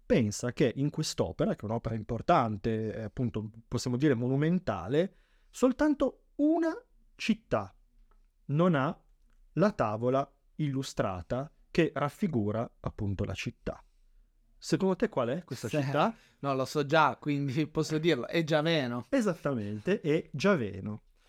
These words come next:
Speaker 1: Perché Giaveno è l'unica città che ha soltanto, eh, una pagina, la pagina cinquantanove della prima
Speaker 2: Mhm.
Speaker 1: edizione, eh, che,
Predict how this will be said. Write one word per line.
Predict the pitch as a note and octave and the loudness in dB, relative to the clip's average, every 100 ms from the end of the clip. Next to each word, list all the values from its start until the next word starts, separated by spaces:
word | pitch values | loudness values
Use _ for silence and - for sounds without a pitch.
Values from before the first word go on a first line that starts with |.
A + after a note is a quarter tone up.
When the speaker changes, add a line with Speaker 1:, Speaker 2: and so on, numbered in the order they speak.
| _ _ _ | _ _ _
Speaker 1:
Perché | C3+ C#3 D#3 | -4 -2 2
Giaveno | G3+ G#3 C4+ D4 D4 - | 4 4 4 2 -2 -4
è | D3 | 0
l'unica | F3+ F#3+ A#2 B2+ B2+ | 2 2 0 -2 -2
città | G#3+ - G3 B3 C#4+ - | -4 -2 0 2 0 -4
che | - E3+ | 2 2
ha | |
soltanto, | A#2+ - F#3 F3+ - A3 B2+ G#2+ - G#2+ - _ _ _ _ | 2 0 2 2 4 4 4 -2 -6 -8 -10 _ _ _ _
eh, | - B2 B2 | 0 2 2
una | A#2+ C#3 D#3 | 0 -2 0
pagina, | F3+ D3 A2 G#2+ A#2+ G3+ C4 | 4 4 2 -2 0 0 -2
la | - A#2+ | -6 -4
pagina | D3 C#3+ B2 A2+ - | 0 0 -2 -8 -8
cinquantanove | - G3 F#3 E3 D3 C#3 - C3 C3+ A2+ G2 | -2 0 0 0 0 0 0 0 0 0 -2
della | G#2 G#2+ | -6 -4
prima | C3 A#2 | -2 0
Speaker 2:
Mhm. | G#2 | 0
Speaker 1:
edizione, | E3+ A3 D#3+ G#2+ G#2 F3+ A#3+ - _ _ _ _ _ _ _ - - | -2 0 0 2 2 2 2 -4 _ _ _ _ _ _ _ -10 0
eh, | C#3 C3+ C3 B2+ - | 2 4 2 0 2
che, | G#3 C#3 - | 4 4 0